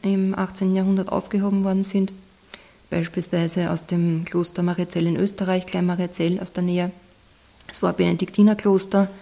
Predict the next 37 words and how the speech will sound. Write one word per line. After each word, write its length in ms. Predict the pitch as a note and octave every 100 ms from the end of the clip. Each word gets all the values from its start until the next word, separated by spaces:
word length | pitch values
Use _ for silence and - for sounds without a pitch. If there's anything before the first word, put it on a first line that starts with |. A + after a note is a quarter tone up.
| - - - - - -
das 300 | G3+ F#3+ -
aufgehoben 580 | F#3+ G3+ G#3+ G3+ G3+ G3
worden 260 | G3 F#3+
ist 400 | F#3+ F#3+ - -
und 540 | F#3 F#3 F#3 F3+ - -
nach 240 | F3 E3
der 160 | - F3
Aufhebung 640 | D#3 - E3+ F3+ F3+ F3
sind 240 | - E3+
die 60 | E3+
Bücher 300 | E3 E3 F3+
dann 160 | F3 E3+
nach 120 | E3
Lilienfeld 460 | E3+ F3 E3+ -
gekommen. 420 | - - E3 D3+ F3+ - - _ _ _ _ - - - _
Oder 520 | E3+ E3 E3+ D#3+ D#3+ -
Paulanerkloster 840 | E3+ D#3+ D#3+ E3+ E3+ F3 E3 F3
in 160 | F3 E3+
Wien 260 | F3+ F#3 F3
oder 140 | E3+
Jesuiten. 540 | D#3+ D#3 E3 E3+ -
Also 160 | E3 E3+
diese 220 | F3+ F3+
Bücher 280 | F3 F3+ F3+
findet 320 | F3+ F3+ F3+
man 140 | F3+ E3+
bei 120 | E3
uns 300 | F3 A3 - - - - -
und 160 | F3+
das 160 | E3+ -
macht's 240 | E3+ -
natürlich 400 | F3 E3+ E3+ F3
für 100 | -
die 120 | E3
Buchwissenschaft 680 | D#3+ E3+ - D#3+ F3+ E3 E3
ganz 200 | - E3
spannend. 420 | - - D#3 E3